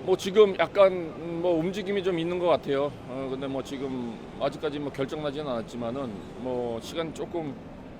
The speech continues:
현지 시간이 좀 아직 남아 있으니까, 음, 다만 이 선수가 조금,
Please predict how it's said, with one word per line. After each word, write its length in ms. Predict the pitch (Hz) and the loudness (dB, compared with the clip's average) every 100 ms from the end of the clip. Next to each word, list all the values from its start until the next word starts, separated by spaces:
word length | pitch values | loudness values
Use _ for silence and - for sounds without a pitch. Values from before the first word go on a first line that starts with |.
| - - - | -16 -16 -4
현지 180 | 185 208 | -4 -2
시간이 320 | - 180 175 | -4 -2 0
좀 160 | 170 170 | 2 0
아직 180 | 147 | 0
남아 240 | 160 135 139 | 0 0 0
있으니까, 580 | 135 127 123 147 139 101 104 | -2 -4 -6 -4 -4 -4 -8
음, 100 | 110 120 | -10 -4
다만 280 | 139 143 | -2 -2
이 40 | 131 | -2
선수가 340 | 139 135 135 | -4 -4 -4
조금, 440 | 131 143 - 151 | -4 -4 -4 -4